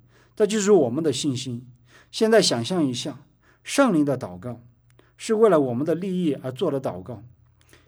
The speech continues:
并且是达到天父面前最完美的祷告。结果就是上帝垂听了我们的祷告。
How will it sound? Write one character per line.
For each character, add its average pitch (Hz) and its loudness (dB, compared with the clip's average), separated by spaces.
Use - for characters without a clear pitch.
并 233 0
且 170 2
是 170 -4
达 175 0
到 165 0
天 202 -4
父 208 -6
面 175 0
前 135 -4
最 170 -2
完 139 0
美 165 -2
的 113 -8
祷 107 -10
告。 113 -12
结 196 6
果 147 2
就 135 -6
是 151 -4
上 170 2
帝 160 -2
垂 139 -4
听 165 -4
了 160 0
我 117 -4
们 123 -6
的 151 0
祷 98 -10
告。 107 -14